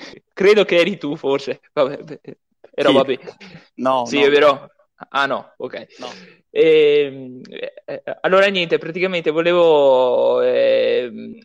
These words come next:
Speaker 1: eh, volevo focalizzare la, la mia attenzione sugli ens, che è un protocollo, allora un protocollo decentralizzato, eh, che dà la possibilità agli utenti, a noi, di, ehm,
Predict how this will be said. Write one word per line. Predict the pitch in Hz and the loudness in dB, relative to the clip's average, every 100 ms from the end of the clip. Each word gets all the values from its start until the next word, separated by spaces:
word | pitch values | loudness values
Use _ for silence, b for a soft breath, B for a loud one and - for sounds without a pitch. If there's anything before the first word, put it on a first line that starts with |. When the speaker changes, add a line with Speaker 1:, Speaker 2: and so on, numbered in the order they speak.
| - | -16
Speaker 1:
eh, | 123 113 110 | -14 -12 -12
volevo | 123 143 160 160 | -6 -2 0 0
focalizzare | 151 151 170 180 160 151 147 139 | -2 -2 -2 -2 0 0 2 0
la, | 135 131 131 127 127 127 | -2 -2 -2 -2 0 -2
la | 143 | -4
mia | 175 | -2
attenzione | 185 160 151 151 170 208 214 | -4 -4 -2 0 0 -2 -6
sugli | - 160 165 151 | -6 -6 -4 -2
ens, | 143 131 123 - 156 202 214 | -2 -4 -10 -6 -2 -2 -4
che | - 180 226 - | -8 -6 -6 -8
è | 151 | -4
un | 185 156 | -4 -6
protocollo, | - 165 165 160 143 135 131 123 - | -10 -10 -4 0 0 0 -6 -8 -6
allora | 139 143 147 | -4 -4 -4
un | 135 | -8
protocollo | 160 165 156 135 | -12 -8 -6 -6
decentralizzato, | 135 147 - 135 139 139 139 147 - - 165 220 B B B B B _ | -6 -10 -12 -8 -6 -6 -6 -6 -6 -4 -6 -6 B B B B B _
eh, | 147 147 139 135 131 139 | 2 4 4 4 2 -2
che | - 254 147 - | -2 -2 -2 -4
dà | 170 185 | 0 0
la | 139 | 0
possibilità | 160 160 160 185 175 143 | -4 -8 -8 -6 -2 -2
agli | 139 | -2
utenti, | 190 156 151 143 180 226 | -6 -6 -8 -8 -8 -6
a | 196 | -6
noi, | 139 131 135 202 226 - | -8 -8 -8 -8 -10 -14
di, | 107 165 226 - | -14 -10 -10 -8
ehm, | 139 135 123 120 113 113 117 101 | -4 -2 -2 -4 -8 -10 -12 -18